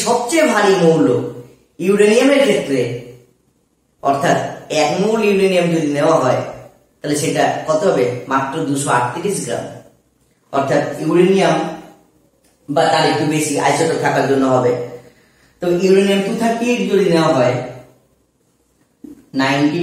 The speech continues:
টু টু থার্টি এইট, তার ভর মাত্র দুশো আটত্রিশ গ্রাম। অর্থাৎ অণু কত ছোট,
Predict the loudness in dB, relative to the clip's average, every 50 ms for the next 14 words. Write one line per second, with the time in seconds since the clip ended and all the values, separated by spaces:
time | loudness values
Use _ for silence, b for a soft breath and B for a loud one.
0 | -2 -2 -2 -2 0 -2 -4 -6 -10 -14 -18 -14 -6 -4 -2 -2 0 0 -2 -2
1 | -2 -2 -2 0 0 0 0 0 0 -2 -6 -10 -12 -18 -20 _ _ _ _ _
2 | _ -4 -2 -2 0 -2 -2 -6 -8 -12 -10 -10 -6 -2 0 0 0 0 -2 -4
3 | -8 -12 -16 -18 -10 -4 -2 -2 -2 -2 -4 -4 -4 -4 -2 -4 -4 -2 -4 -4
4 | -4 -6 -8 -10 -8 -8 -8 -6 -6 -8 -6 -8 -8 -8 -10 -14 -16 -20 -20 _
5 | _ _ _ _ _ _ _ _ _ _ _ _ _ _ _ _ _ _ _ _
6 | _ -2 -2 0 0 2 0 0 0 -2 -8 -10 -14 -18 -20 -20 _ _ _ _
7 | _ _ _ _ _ _ _ _ _ _ _ _ _ _ _ _ _ _ _ _
8 | _ _ _ _ _ _ _ -4 0 2 4 4 4 4 4 2 0 0 -2 -4
9 | -6 -6 -8 -8 -8 -8